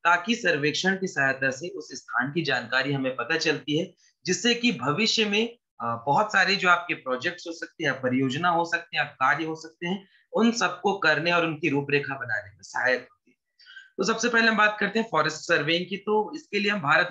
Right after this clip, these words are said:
वन स्थिति रिपोर्ट दो हज़ार उन्नीस की बात करेंगे। यही है जो आपकी, अ, सर्वेइंग करता है, सर्वेक्षण करने का काम, जो वन के सर्वेक्षण का काम है, वो यही करता है।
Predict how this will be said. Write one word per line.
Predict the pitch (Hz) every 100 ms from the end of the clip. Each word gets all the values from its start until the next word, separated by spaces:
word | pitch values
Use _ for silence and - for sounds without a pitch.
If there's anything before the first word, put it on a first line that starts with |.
| 151
वन | 170
स्थिति | 151 - 165 165
रिपोर्ट | 160 151 143
दो | 135
हज़ार | 135
उन्नीस | 139 139 147
की | -
बात | 143 143 143
करेंगे। | 151 156 190
यही | 175 139 156
है |
जो | 151 147
आपकी, | 139 - 180 185 _ _ _ 117
अ, |
सर्वेइंग | 120 - 156 139 165 214 214
करता | 160 147 190
है, | 208
सर्वेक्षण | 160 135 131 151 151
करने | 139 135 139
का | 135
काम, | 135 135
जो | 123
वन | 120 160
के | 165
सर्वेक्षण | - 135 135 - 156
का | 147
काम | 139 139 135
है, |
वो | 143 127
यही | 120
करता | 131 143 139
है। | 180